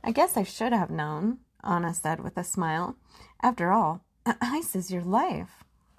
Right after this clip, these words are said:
Kristoff laughed. He couldn't disagree with that. Anna held out her hand. "Good luck," she said.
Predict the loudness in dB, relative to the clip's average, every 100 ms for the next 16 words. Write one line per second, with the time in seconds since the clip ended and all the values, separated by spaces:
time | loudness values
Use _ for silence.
0 | _ _ _ _ _ -12 0 0 4 4
1 | 4 2 2 2 0 -10 _ -20 -20 _
2 | -8 -4 -2 0 2 0 0 0 2 2
3 | 0 0 0 0 -2 _ _ _ _ -20
4 | -20 -20 _ 2 4 2 2 2 4 4
5 | 4 2 -2 0 -2 -6 -8 -16 _ _
6 | -6 -6 -12 -8 2 2 6 4 4 -2
7 | _ _ _ -12 -10 -4 -2 -2 -4